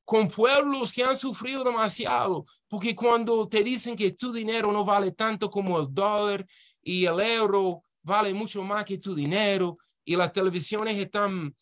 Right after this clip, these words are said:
están prendidas presentando películas gringas y novelas con personas blancas, o sea, es, es todo un proceso de lavar el cerebro de nuestros pueblos. Entonces, nuestro trabajo es, es, es un trabajo de, de base,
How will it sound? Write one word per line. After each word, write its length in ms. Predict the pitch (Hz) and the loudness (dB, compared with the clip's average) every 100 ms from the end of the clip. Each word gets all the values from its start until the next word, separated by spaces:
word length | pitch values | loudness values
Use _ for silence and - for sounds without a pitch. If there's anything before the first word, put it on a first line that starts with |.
| _ | _
están 360 | - 151 196 196 | -12 -4 -2 0
prendidas 880 | 196 190 180 208 208 190 170 147 139 | -2 -2 -2 -2 0 0 0 -2 -4
presentando 680 | 208 160 170 180 196 202 185 | -4 -2 -4 -4 -2 -2 -2
películas 800 | 170 180 208 190 175 156 147 135 | -2 -2 -2 0 0 0 -4 -4
gringas 680 | 175 214 202 180 165 151 - | -2 0 0 0 -2 -2 -4
y 80 | 147 | -6
novelas 800 | 147 151 202 202 175 151 - - _ _ _ _ | -6 0 2 2 0 -4 -8 -16 _ _ _ _
con 180 | 170 147 | -12 -8
personas 540 | 156 - 208 196 151 | -6 0 4 4 4
blancas, 400 | 160 202 190 180 | 4 4 4 0
o 40 | |
sea, 280 | 170 214 180 | 0 2 2
es, 160 | 170 180 | 2 -4
es 160 | 185 180 | -4 -2
todo 220 | 214 214 | 2 2
un 240 | 220 202 | 2 0
proceso 720 | 175 175 151 202 208 196 185 | -2 -6 -4 -2 0 0 -2
de 140 | 170 156 | -2 -2
lavar 380 | 143 147 175 185 | 0 2 2 2
el 60 | |
cerebro 540 | - 180 170 180 180 170 | -2 -2 -2 -2 -2 -2
de 80 | 151 | -2
nuestros 380 | 165 175 185 | -4 -2 -4
pueblos. 500 | - 196 180 180 165 - - - _ | 2 4 4 0 -8 -18 -20 -20 _
Entonces, 320 | - 170 190 | -8 -2 0
nuestro 320 | 165 160 185 | 0 0 0
trabajo 600 | 185 175 185 190 175 175 180 - _ | 0 2 4 4 2 -4 -12 -20 _
es, 180 | - 165 | -8 -6
es, 340 | 156 175 156 180 | -2 -2 -2 -2
es 60 | |
un 140 | 190 208 | -2 -2
trabajo 480 | 170 175 202 202 | 0 2 2 2
de, 400 | 170 131 117 107 117 | 0 -2 -4 -6 -4
de 200 | 131 123 | -2 0
base, 520 | 147 160 151 160 | 0 0 -2 -6